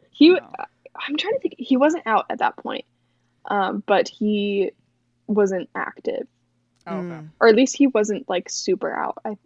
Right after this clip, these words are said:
Speaker 1: I don't, I'm not sure exactly where he was at at that point, but,
Speaker 2: Mm-hmm.
Speaker 1: um, no, he was not in the temple.
Speaker 3: Have
Speaker 2: Which
Speaker 3: you
Speaker 2: temple did you get married in?
Speaker 3: Yeah. And did you go
Speaker 1: The
Speaker 3: through before at any time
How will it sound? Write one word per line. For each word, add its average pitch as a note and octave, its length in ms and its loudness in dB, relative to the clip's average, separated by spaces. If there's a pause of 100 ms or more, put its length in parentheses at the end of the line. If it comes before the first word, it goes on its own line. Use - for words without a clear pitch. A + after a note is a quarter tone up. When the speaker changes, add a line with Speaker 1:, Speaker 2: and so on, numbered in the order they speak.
Speaker 1:
I G3+ 140 -4
don't, F#3 160 -6 (100)
I'm G#3+ 120 -4
not A3 160 -4
sure G3+ 160 -2
exactly F#3+ 420 -6
where G3+ 140 -8
he A3+ 120 -12
was - 140 -10
at A2 160 -10
at A#2 80 -14
that - 160 -12
point, - 280 -14
but, G#2+ 200 -8 (360)
Speaker 2:
Mm-hmm. - 340 -12
Speaker 1:
um, - 260 -6 (100)
no, - 180 -8
he - 80 -6
was - 140 -6
not - 120 -10
in - 120 -12
the - 80 -12
temple. - 400 -14 (540)
Speaker 3:
Have G#3+ 140 -10
Speaker 2:
Which G3+ 120 -10
Speaker 3:
you G#3+ 80 -8
Speaker 2:
temple A3 240 -10
did G3+ 100 -14
you G3 80 -18
get F3+ 140 -14
married D#3 260 -18
in? D#3 180 -20 (120)
Speaker 3:
Yeah. F3 320 -8 (200)
And F#3+ 140 -6
did G#3+ 140 2
you G#3 100 2
go G#3 140 0
Speaker 1:
The G#3 40 -4
Speaker 3:
through G3+ 640 -6 (220)
before F3 420 -8
at D#3 260 -14
any F3+ 240 -10
time C#3 420 -18